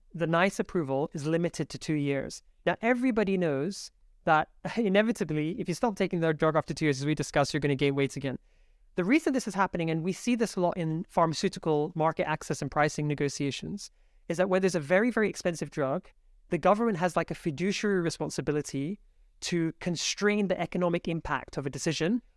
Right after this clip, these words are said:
whilst also making sure that people actually get access to the drug. So the two-year period here is a way of capping how much money will be spent on paying for these drugs, paying the suppliers.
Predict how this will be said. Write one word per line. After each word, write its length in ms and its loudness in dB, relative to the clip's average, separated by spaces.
whilst 240 6
also 240 0
making 240 -2
sure 180 0
that 140 -4
people 220 0
actually 200 -2
get 160 0
access 300 -4
to 100 -10
the 100 -4
drug. 260 -2
So 100 -4
the 120 0
two-year 800 2
period 440 2
here 400 0
is 160 -4
a 40 0
way 140 2
of 140 -2
capping 580 -2
how 300 2
much 560 0
money 460 2
will 160 0
be 80 -2
spent 400 -2
on 160 -4
paying 400 -2
for 240 0
these 180 0
drugs, 320 0
paying 240 -2
the 80 -4
suppliers. 640 -4